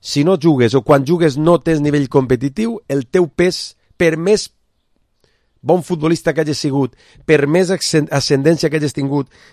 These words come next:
per més important que hagis sigut, si en el camp no tens ixe pes, en el vestidor cada volta el tens menys. No pots anar a recriminar-li a ningú, tu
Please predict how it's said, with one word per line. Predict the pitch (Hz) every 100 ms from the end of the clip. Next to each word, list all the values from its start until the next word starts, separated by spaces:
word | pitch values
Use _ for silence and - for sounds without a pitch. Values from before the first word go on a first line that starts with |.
| _ 151
per | 143
més | 147 151 180 180
important | 180 165 156 170
que | 156
hagis | 143 139
sigut, | 143 190 208 _
si | - - 165 165
en |
el | 156 147 -
camp | 196 202 180 175
no | 185
tens | 165 - 156 131
ixe | 165 - 123
pes, | 196 202 - - _ _ -
en | 123
el | 123
vestidor | 131 120 147 196 196 -
cada | - 160 139
volta | 143 165 135 147
el | 117
tens | 139 117 113
menys. | 104 87 - - _ _ _ _ _ _
No | 127 151 185
pots | - 208 151
anar | 139 180
a | 170
recriminar-li | 131 123 127 123 123 151 147 143
a | 135
ningú, | 127 127 143 143 _ _ _ _ _ _ _ _
tu | 160